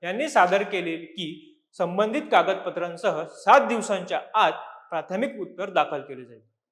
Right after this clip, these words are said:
दरम्यान या प्रकरणी पुढील सुनावणी दिनांक पाच मे रोजी होणार आहे. पुढील सुनावणीपर्यंत वक्फ बोर्ड किंवा काउन्सिलमध्ये कोणत्याही नियुक्त्या केल्या जाणार नाहीत, या सॉलिसिटर जनरलच्या आश्वासनाची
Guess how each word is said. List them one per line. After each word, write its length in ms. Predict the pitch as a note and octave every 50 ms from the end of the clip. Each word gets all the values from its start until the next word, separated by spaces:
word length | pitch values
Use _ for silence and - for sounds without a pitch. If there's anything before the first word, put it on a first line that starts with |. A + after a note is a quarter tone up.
| _ _ _ C3+
दरम्यान 320 | B2+ C3+ C#3+ C#3+ D#3 E3 D#3+ D3 D3
या 120 | D#3+ G#3 C4
प्रकरणी 480 | C4 B3+ G#3+ G3 F#3 D#3+ D3 E3+ G#3+ A#3+ - - - - _ _
पुढील 240 | A3+ A#3 C4 D#4+ E4
सुनावणी 460 | D#4+ C4+ A#3+ G#3+ G3+ F#3 E3+ E3+ G3
दिनांक 380 | F3+ E3+ E3 E3+ E3+ E3+ E3+ F3+
पाच 420 | - - - F3+ A#3+ C4 C4+ A3+
मे 140 | G#3+ F#3+ E3+
रोजी 220 | D3 C#3+ C3+ F3+
होणार 340 | G3+ D#3+ D3 C3+ C3 B2+ A#2
आहे. 200 | A2 G#2+ _ _ _ _ _ _ _ _ _ _ _ _ _ _ _ _ _ _ _
पुढील 220 | - A3 B3 D#4 D4+
सुनावणीपर्यंत 680 | C#4+ B3+ A#3+ A#3 A#3 A#3+ A3 A#3 A3+ A3+ A3+ - -
वक्फ 480 | F#3+ G3 F#3 C#3+ C3+ D3+ F#3 G#3+ G#3+
बोर्ड 420 | - - D#3 D#3 D3 C#3 C3 B2+ -
किंवा 200 | - C#3+ D#3 E3
काउन्सिलमध्ये 840 | D#3+ - D3+ C#3 D3 D#3 C#3+ C4 C4 C4 A#3 G#3 E3+ C#3 D3+ F3 F#3+
कोणत्याही 460 | - E3 D3+ D3 D#3 - G3+ C#4 D4
नियुक्त्या 460 | B3 A3 G3+ F#3 - - D#3+ D#3+ F#3
केल्या 400 | G3 - - _ D#3 D#3+ A3 B3
जाणार 280 | A3 G#3+ F#3 E3+ D#3+ E3
नाहीत, 280 | F3+ F3 D#3 D3+ A2+ - - - _ _ _ _ _
या 140 | F3+ G#3 A#3
सॉलिसिटर 480 | A#3 - F3 D#3+ F3+ G#3 G#3 G3 G#3 A3
जनरलच्या 540 | G3+ F#3+ F3 D#3+ D#3 E3+ E3 E3 E3 -
आश्वासनाची 920 | D#3+ C3+ C#3 C#3 - A3 G#3+ G#3 F#3 D#3 C#3 C3 - - G#3 A#3+ - _